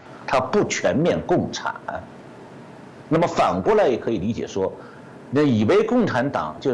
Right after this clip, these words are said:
前面主持人提到中共到底是左还是右啊？就是你以为共产党政权改行资本主义经济制度了，就会自然而然地告别威权政治，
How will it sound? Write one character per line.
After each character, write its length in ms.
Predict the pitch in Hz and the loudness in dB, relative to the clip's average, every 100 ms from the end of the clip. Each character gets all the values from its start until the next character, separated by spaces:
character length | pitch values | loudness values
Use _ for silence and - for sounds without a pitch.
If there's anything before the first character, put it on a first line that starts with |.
| 113 | -4
前 200 | - - 135 | -8 -4 -2
面 100 | 151 | -2
主 140 | 90 | -4
持 120 | 120 | -2
人 120 | 120 | -2
提 120 | 139 123 | 0 0
到 120 | 104 | 0
中 180 | 175 180 | 0 0
共 160 | 170 | 0
到 140 | 170 139 | 0 -2
底 100 | 73 | -2
是 100 | 98 | -4
左 200 | - - | -4 -4
还 80 | - | -6
是 120 | 73 | -4
右 140 | 82 | -4
啊？ 120 | 57 - - - - - | -4 -10 -18 -20 -20 -4
就 120 | - | 0
是 160 | - 147 - - - - | 2 2 0 -8 -16 -2
你 300 | 175 214 123 | 2 4 4
以 60 | 92 | 4
为 180 | 151 | 4
共 240 | 180 247 208 | 4 2 2
产 220 | 220 143 | 2 0
党 180 | 131 90 | 0 -2
政 160 | 160 | -2
权 180 | 120 135 123 | 0 -2 -2
改 180 | - - | -4 -4
行 280 | - 156 | -4 -2
资 160 | 160 208 | 2 2
本 160 | 202 196 | 2 2
主 120 | 87 | -2
义 60 | |
经 240 | 80 165 165 | -2 0 0
济 100 | 147 | 0
制 220 | - 139 | 0 2
度 200 | 330 120 | 4 4
了， 180 | 85 76 | 4 4
就 140 | 160 | 4
会 100 | 131 | 4
自 220 | 123 147 120 | 2 4 4
然 100 | 113 | 4
而 160 | 131 | 4
然 160 | 95 101 | 2 0
地 60 | 110 | 2
告 140 | 135 | 0
别 180 | - 92 | 2 0
威 140 | 117 143 | 0 0
权 240 | 113 101 | -2 -2
政 220 | 139 92 | 0 0
治， 240 | 92 127 | 2 2